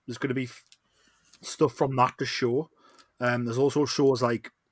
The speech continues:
ready to start shooting soon, like, um, you know, Ahsoka, uh, Mandalorian season three. So I think there's a lot of room for, like, showing the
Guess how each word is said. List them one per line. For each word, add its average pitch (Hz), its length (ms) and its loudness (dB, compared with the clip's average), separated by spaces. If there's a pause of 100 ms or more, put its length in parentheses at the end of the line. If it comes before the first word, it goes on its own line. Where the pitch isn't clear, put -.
(400)
ready 127 260 2
to 113 60 -6
start 131 320 -2
shooting 135 260 -8
soon, 147 340 -4
like, 123 300 -2 (520)
um, 123 340 0
you 123 60 -4
know, 120 220 -4 (440)
Ahsoka, 131 540 0 (240)
uh, 123 160 2
Mandalorian 120 420 0
season 117 220 -2
three. 127 380 -4 (500)
So - 140 -6
I 127 40 2
think 151 80 -6
there's 147 100 -6
a 147 40 -2
lot 151 140 2
of 135 60 -2
room 147 140 -4
for, 143 100 -2
like, 131 180 2
showing 123 260 -4
the 120 140 -6